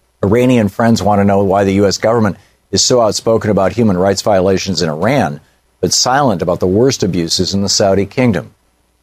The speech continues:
Yemenis ask why my government supplies weapons to the very nation, Saudi Arabia, that bombed their schools and hospitals. Saudi women ask why the United States, which professes great democratic values,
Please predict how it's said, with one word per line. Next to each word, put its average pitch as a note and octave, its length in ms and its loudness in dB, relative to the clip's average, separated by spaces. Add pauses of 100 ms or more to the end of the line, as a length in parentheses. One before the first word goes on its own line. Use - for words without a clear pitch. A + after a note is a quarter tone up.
(460)
Yemenis G#2+ 640 0 (280)
ask A2+ 340 2
why A2+ 140 2
my A2+ 180 2
government A2 540 0 (220)
supplies G#2 520 0
weapons G#2 480 0
to F#2+ 160 -4
the F2+ 100 0
very B2 280 2
nation, G#2+ 420 0
Saudi G2+ 320 0
Arabia, G2+ 400 2
that E2 220 -4
bombed A2 340 2
their G2 140 0
schools A2+ 440 -2
and G2 100 0
hospitals. - 640 -4 (680)
Saudi C#3 360 0
women A#2 500 0
ask G2+ 400 -2
why G#2+ 180 2
the G2 220 0
United G#2 260 0
States, A#2 540 -2
which F2+ 240 -10
professes F#2 600 -2
great F#2+ 640 -2
democratic F#2 560 0
values, G#2+ 680 -2